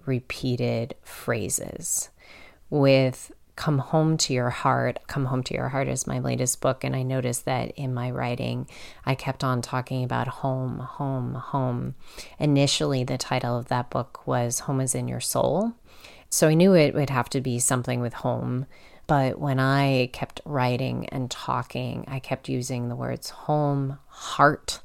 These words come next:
heart, heart, heart, heart, heart, all over the place. I started my podcast in the midst of the writing of that book,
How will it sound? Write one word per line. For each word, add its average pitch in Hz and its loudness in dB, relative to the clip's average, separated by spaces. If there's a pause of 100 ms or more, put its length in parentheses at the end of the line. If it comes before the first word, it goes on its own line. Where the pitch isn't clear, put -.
(280)
heart, 147 4
heart, 135 2
heart, 139 0
heart, - -2
heart, 143 0 (100)
all 147 4
over 156 2
the 160 -2
place. 151 0 (500)
I 127 4
started 127 2
my 123 0
podcast 127 -2
in 135 0
the 135 0
midst 135 -2
of 135 -4
the 131 -2
writing 127 0
of 127 -4
that 127 -2
book, 123 -4